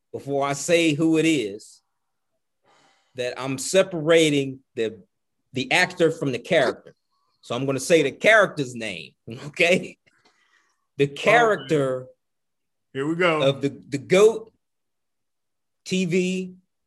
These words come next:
Speaker 1: dad, to me, is Cliff Huxtable. <laughs> Cliff Huxtable from The Cosby Show,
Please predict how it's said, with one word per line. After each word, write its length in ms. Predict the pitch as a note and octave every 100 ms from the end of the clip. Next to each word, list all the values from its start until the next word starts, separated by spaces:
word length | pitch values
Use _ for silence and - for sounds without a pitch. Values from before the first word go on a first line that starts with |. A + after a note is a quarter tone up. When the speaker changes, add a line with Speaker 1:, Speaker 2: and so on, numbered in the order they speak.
| _ _ A#2
Speaker 1:
dad, 520 | C#3 B2 G2 F2 D#2+ _ _ _ _ _ _ _ _ _ _ _ _ _ _ _
to 100 | -
me, 420 | A#2+ F3+ C3+ A2+ - _ _
is 240 | - A#2 -
Cliff 540 | - E3 D#3+ - _ _ _ _
Huxtable. 540 | C3 - - - - _ _ _ _ _ _ - - - - _ - _ _ _ -
<laughs> 800 | - - A4 - _ - _ -
Cliff 340 | - F#3+ F#3+
Huxtable 640 | G#3+ G#3 - D3 D#3 D3 - _ -
from 120 | C#3+
The 80 | C3
Cosby 540 | D3+ D3 A#2+ G2+ F#2+
Show, 360 | - F#2+ D2+